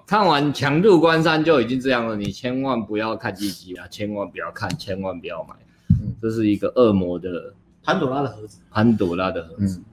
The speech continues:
Speaker 1: 充满了不幸，有一点点希望，但是充满了不幸。
Speaker 3: 这是一种诅咒。
Speaker 1: 对，是一种诅咒，
Speaker 3: 嗯。
Speaker 1: 千万不要。
Speaker 2: 就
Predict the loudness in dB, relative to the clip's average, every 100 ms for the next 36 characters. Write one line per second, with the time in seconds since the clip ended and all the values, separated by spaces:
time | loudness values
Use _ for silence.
0 | _ -2 2 4 4 2 0 -2 0 -2
1 | -4 -18 _ _ 4 6 6 6 4 4
2 | 6 6 6 4 2 0 -2 0 -2 -4
3 | -10 -16 _ -6 -2 0 0 -4 -14 -20
4 | _ -8 -8 -2 0 0 -2 -10 -16 -12
5 | -12 -4 2 4 6 6 6 6 6 6
6 | 6 4 2